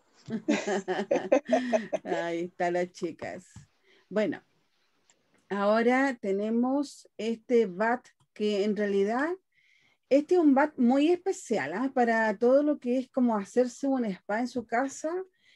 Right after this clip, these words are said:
pero tiene algas marinas y té verde. Este ayuda, en realidad, es un baño desintoxicante y revitalizador de la piel.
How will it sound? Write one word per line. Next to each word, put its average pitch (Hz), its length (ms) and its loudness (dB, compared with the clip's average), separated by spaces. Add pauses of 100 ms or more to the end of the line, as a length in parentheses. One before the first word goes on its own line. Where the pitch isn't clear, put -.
(140)
pero 208 220 2
tiene 247 320 2
algas 247 300 0
marinas 220 440 -2
y 277 80 2
té 262 320 4 (140)
verde. 151 500 -8 (1900)
Este 302 520 2
ayuda, 254 680 0
en 220 180 -2
realidad, 202 600 0
es 247 240 -4
un 226 160 0
baño 262 460 0
desintoxicante 233 1800 -2 (320)
y 233 240 2
revitalizador 226 1080 -2
de 302 100 0
la 302 120 2
piel. 190 320 -2